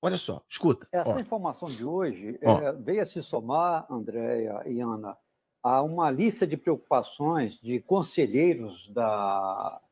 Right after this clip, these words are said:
Speaker 2: da Petrobras, conselheiros independentes, não
Speaker 1: Independentes.
Speaker 2: aqueles indicados pelo
Speaker 1: Não os
Speaker 2: governo.
Speaker 1: filhinhos do Lula.
Speaker 2: Eles acham que a Petrobras tá correndo risco de novamente virar uma empresa politizada como foi no passado
Speaker 1: Olha.
Speaker 2: no governo Lula,
Speaker 1: Hum.
Speaker 2: que acabou dando origem ao quê?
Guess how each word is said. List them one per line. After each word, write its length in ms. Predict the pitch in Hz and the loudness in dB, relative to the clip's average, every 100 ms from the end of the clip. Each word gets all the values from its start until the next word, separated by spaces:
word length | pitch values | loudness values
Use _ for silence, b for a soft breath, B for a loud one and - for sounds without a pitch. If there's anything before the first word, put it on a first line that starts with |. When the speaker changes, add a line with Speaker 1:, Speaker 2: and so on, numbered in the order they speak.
| _ - | _ -4
Speaker 2:
da 140 | 113 | -2
Petrobras, 680 | - 127 131 110 147 139 - | 0 0 2 6 6 6 0
conselheiros 460 | - - 185 196 165 | -2 4 6 4 2
independentes, 600 | 175 180 175 123 131 113 | 0 2 2 2 2 6
não 40 | |
Speaker 1:
Independentes. 460 | 113 123 247 240 208 | 10 12 12 12 12
Speaker 2:
aqueles 160 | 135 156 | 12 4
indicados 400 | 131 - 147 - | 0 2 2 4
pelo 180 | 131 | 10
Speaker 1:
Não 140 | 135 233 | 12 12
os 80 | 262 | 12
Speaker 2:
governo. 180 | 240 | 12
Speaker 1:
filhinhos 300 | 269 269 269 | 12 12 12
do 100 | 196 | 12
Lula. 320 | 220 165 110 143 | 12 12 12 12
Speaker 2:
Eles 240 | 151 123 | 2 4
acham 380 | 147 165 - 160 | 4 4 -2 -8
que 160 | - | 0
a 100 | 175 | 2
Petrobras 640 | 151 165 - 156 127 151 - | 2 -2 -4 -4 0 -2 -2
tá 100 | 185 | -6
correndo 320 | 190 160 165 | -2 -2 -4
risco 460 | 120 165 156 196 | -4 -4 -4 -10
de 120 | 143 156 | -8 -6
novamente 840 | 175 208 175 147 170 190 - 190 _ _ _ _ | -4 0 0 0 -4 -2 -2 -4 _ _ _ _
virar 600 | 165 175 180 208 214 - | 4 6 6 4 2 -4
uma 200 | 196 214 | -4 -2
empresa 440 | 190 - 180 170 | 0 2 2 2
politizada 960 | 156 - 214 - - 143 160 175 202 208 - - | 0 2 2 0 -4 -2 2 2 2 -2 -2 4
como 440 | 214 240 233 240 240 | 4 4 2 0 0
foi 200 | 180 190 | 2 2
no 100 | 190 | 2
passado 420 | 185 196 165 - | 0 0 2 12
Speaker 1:
Olha. 300 | 151 190 117 | 12 12 12
Speaker 2:
no 60 | 78 | 6
governo 360 | 185 160 180 185 | 0 0 -2 2
Lula, 380 | 175 160 107 - | 2 4 2 0
Speaker 1:
Hum. 160 | - 98 - | 2 2 0
Speaker 2:
que 60 | - | -2
acabou 420 | 156 226 196 202 | 0 2 6 6
dando 220 | 208 214 | 6 4
origem 440 | 214 180 185 220 202 | 4 4 4 2 2
ao 140 | 196 | 2
quê? 260 | - 220 | 4 4